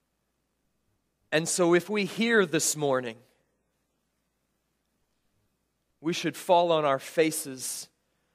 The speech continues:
before the Lord Jesus, who has given us the gift to hear his message.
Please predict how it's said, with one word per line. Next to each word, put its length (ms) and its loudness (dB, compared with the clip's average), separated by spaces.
before 300 -4
the 140 -2
Lord 280 0
Jesus, 520 -6
who 100 -8
has 220 -2
given 320 -2
us 180 -6
the 140 -12
gift 580 -6
to 80 -14
hear 280 -4
his 280 -6
message. 680 -10